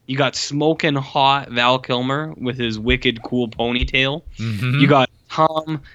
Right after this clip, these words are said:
Speaker 1: Sizemore doing his thing. You got Danny Trejo. He's in there. I think his name in this movie is Trio or Trejo. Uh, he's pretty cool.
Speaker 2: Mm-hmm.
Speaker 1: And then you have, uh, special guest appearances,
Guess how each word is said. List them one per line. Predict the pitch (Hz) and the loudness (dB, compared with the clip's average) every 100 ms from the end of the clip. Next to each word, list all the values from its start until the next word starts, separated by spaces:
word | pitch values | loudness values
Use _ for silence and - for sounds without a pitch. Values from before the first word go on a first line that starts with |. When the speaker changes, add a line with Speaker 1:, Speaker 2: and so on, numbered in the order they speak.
| _ | _
Speaker 1:
Sizemore | - - - 135 147 165 147 151 156 165 170 _ - _ | -6 -2 2 2 2 0 -2 -2 -2 -4 -8 _ -20 _
doing | - 147 156 151 | 0 4 4 2
his | 160 147 143 - | 2 0 0 -4
thing. | - - 139 147 170 175 _ _ _ _ _ | -8 2 4 4 0 -6 _ _ _ _ _
You | 160 | 0
got | 170 185 135 | 4 4 2
Danny | 131 139 151 151 | 0 0 0 0
Trejo. | 135 - 143 165 170 175 190 - _ _ _ _ | -2 -4 0 4 4 2 -2 -14 _ _ _ _
He's | - 185 170 | -2 0 2
in | 175 175 | 0 2
there. | 170 165 170 165 | 2 4 2 -2
I | 139 | -4
think | 139 156 | -2 -2
his | 160 139 | -2 0
name | 139 147 | 2 2
in | 147 | 0
this | 147 131 | -4 -2
movie | 127 139 143 123 | -2 0 0 0
is | 131 - | 0 -2
Trio | - 131 135 147 160 175 156 - | -4 0 2 0 -2 -6 -14 -12
or | - 117 | -2 -2
Trejo. | 117 - 135 147 180 147 170 160 - - _ _ _ _ _ _ - | -2 -4 0 0 0 -2 -2 -6 -12 -20 _ _ _ _ _ _ -2
Uh, | 120 | 0
he's | 117 156 165 | 2 0 2
pretty | 175 156 | 2 2
cool. | 147 151 151 165 - | 2 0 0 0 -8
Speaker 2:
Mm-hmm. | 170 - | -10 -2
Speaker 1:
And | 165 180 | 2 4
then | 202 | 4
you | 190 | 4
have, | 180 175 | 4 2
uh, | 170 165 | 0 -2
special | - 185 185 185 | -4 -6 -6 -6
guest | 170 196 - | -6 -6 -6
appearances, | 165 123 107 107 92 98 | -10 -8 -8 -10 -12 -16